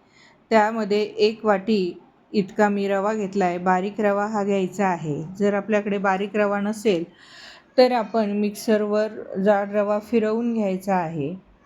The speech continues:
की जेणेकरून जाड रवा हा बारीक होईल. आणि त्यानंतर एक वाटी रवा आणि अर्धी वाटी दही मी या ठिकाणी मिक्स केलं आहे.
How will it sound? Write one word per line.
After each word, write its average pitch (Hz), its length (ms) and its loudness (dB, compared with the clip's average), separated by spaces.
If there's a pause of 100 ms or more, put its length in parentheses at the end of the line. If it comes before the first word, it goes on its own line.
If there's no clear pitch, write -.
(140)
की 208 120 2
जेणेकरून 208 1000 -2
जाड 202 300 2
रवा 196 340 0
हा 214 140 0
बारीक 214 400 0 (120)
होईल. 156 280 -2 (400)
आणि 247 260 -2
त्यानंतर 254 720 2 (580)
एक 262 260 2
वाटी 247 580 0 (140)
रवा 226 480 2 (200)
आणि 214 420 0
अर्धी 202 340 0
वाटी 202 500 -2 (140)
दही 208 360 0
मी 226 280 -2 (140)
या 196 140 2
ठिकाणी 190 420 -2
मिक्स 185 320 -4
केलं 165 300 -2
आहे. 147 240 -8